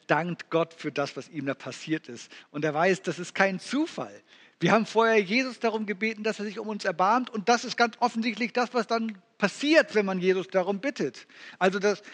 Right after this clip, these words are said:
scheint in einem gewissen Zusammenhang zu stehen. Das steht für ihn außer Frage. Also kommt er zurück, er dankt Gott und er fällt Jesu zu Fü-, Jesus zu Füßen und er dankt ihm, ja, so wie er sagt, dass,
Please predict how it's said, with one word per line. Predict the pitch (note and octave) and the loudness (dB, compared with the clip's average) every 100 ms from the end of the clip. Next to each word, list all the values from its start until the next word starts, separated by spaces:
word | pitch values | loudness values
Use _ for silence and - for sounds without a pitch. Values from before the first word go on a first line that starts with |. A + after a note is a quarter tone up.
| - | -8
scheint | - F#3+ B3 | 4 4 4
in | A#3+ | 0
einem | A#3 | -2
gewissen | G#3 G3 A#3+ A3 | -2 -4 -6 -10
Zusammenhang | - B3+ C#4+ A#3+ A3+ | 2 4 4 2 0
zu | - G3+ | -6 -8
stehen. | - G3 D#3 | -2 0 0
Das | F#3 - E3+ | -2 -6 -10
steht | - A3 A3+ | -6 -6 -6
für | |
ihn | G3+ A3+ | -8 -8
außer | G#3+ F3+ A3+ - G#3 | -6 -4 -2 -2 -2
Frage. | - A3 A3+ F3 | -2 0 0 0
Also | F#3 F3+ | -2 -4
kommt | - B3+ C#4 | 0 0 0
er | G#3+ | -6
zurück, | - G3 B3 | -4 -4 -4
er | - | -2
dankt | F#3+ G3+ G#3 - | 2 2 0 0
Gott | A3+ A#3 - | 0 0 -4
und | G3+ | -8
er | F#3+ | -8
fällt | - G#3+ G#3 - - | -2 -2 -2 -6 -8
Jesu | A#3+ B3 G#3+ | -4 -4 -6
zu | G3 G3 | -10 -14
Fü-, | - G#3+ G#3 E3+ G3 | -16 -16 -16 -16 -4
Jesus | A3 G#3 F#3+ | -2 -2 -8
zu | G#3+ | -16
Füßen | - A#3+ A3+ G#3 | -10 -8 -8 -8
und | G3 | -6
er | F#3+ | -6
dankt | - - G#3 F#3+ | -6 -6 -6 -8
ihm, | G3 G3 F#3+ - - - - - _ _ _ _ | -10 -8 -8 -10 -18 -20 -20 -20 _ _ _ _
ja, | D3+ - - _ _ _ _ _ _ _ _ _ _ _ _ _ _ _ _ | -6 -4 -6 _ _ _ _ _ _ _ _ _ _ _ _ _ _ _ _
so | - D#3+ F3+ C#3+ | -2 0 0 -2
wie | F3 F3 | -6 -2
er | E3 | -2
sagt, | D3+ D3 C#3+ - | -2 -6 -8 -10
dass, | C#3 - | -12 -12